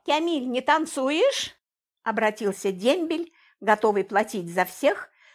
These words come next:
к молодому человеку в военной форме, стоявшему рядом с нами. В ответ Кямиль только покачал головой. Дружки о нем сразу забыли, вернувшись к веселью.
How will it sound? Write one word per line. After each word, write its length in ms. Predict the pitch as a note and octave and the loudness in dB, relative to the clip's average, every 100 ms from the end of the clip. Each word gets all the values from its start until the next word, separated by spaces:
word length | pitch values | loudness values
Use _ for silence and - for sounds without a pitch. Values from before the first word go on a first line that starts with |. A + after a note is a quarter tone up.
| _ | _
к 80 | - | -6
молодому 500 | A#3+ A3+ A3+ D#4 D4+ | 2 4 4 2 0
человеку 600 | - A#3 A#3+ C#4 - A#3 | -2 0 0 0 -2 -4
в 100 | F#3+ | 0
военной 460 | G#3+ A#3 C#4+ C#4+ E4 | 0 2 0 0 -2
форме, 540 | - A3+ D3+ D3 - _ _ | 0 0 0 -6 -14 _ _
стоявшему 720 | - B3 A3+ F3+ - G3+ G3 | -6 -2 2 0 0 -6 -2
рядом 340 | A3 F#3 D#3+ E3+ | 0 0 0 -10
с 160 | - | -6
нами. 380 | A#3 D3 D#3+ - _ _ _ _ _ _ _ _ _ _ - | -2 -2 -4 -18 _ _ _ _ _ _ _ _ _ _ -2
В 100 | A#3+ | 2
ответ 400 | C#4 D#4 A#4 C5 - | 4 2 0 -2 -4
Кямиль 440 | C#4 A3+ B3+ G#4+ | -4 -2 -4 -6
только 400 | - C4 F4 - | -6 -6 -6 -10
покачал 520 | - F4 C4+ A#3+ A#3 A#3+ | -10 -6 -6 -4 -4 -2
головой. 500 | B3+ B3+ F3+ F#3+ - _ _ _ _ _ _ _ _ _ _ _ _ | -4 -6 -6 -10 -12 _ _ _ _ _ _ _ _ _ _ _ _
Дружки 360 | C4+ G4+ A4 B4 G#4 | 2 2 4 4 4
о 20 | |
нем 240 | C#4+ G#3 | 4 0
сразу 380 | G#3 A#3 G#3 G3+ | -2 0 0 0
забыли, 840 | F#3 F#3+ A3+ F#4+ A4+ G#4+ A4 F#4+ C#4+ | 0 0 4 6 6 4 0 -4 -6
вернувшись 800 | G3+ G3 C#4+ G#4+ - F#4+ F4+ - | -4 -2 -2 -2 -4 -6 -6 -10
к 100 | A#3+ | -12
веселью. 760 | C4 - E3+ E3+ E3+ D3+ D#3 | -12 -8 -4 -4 -6 -14 -18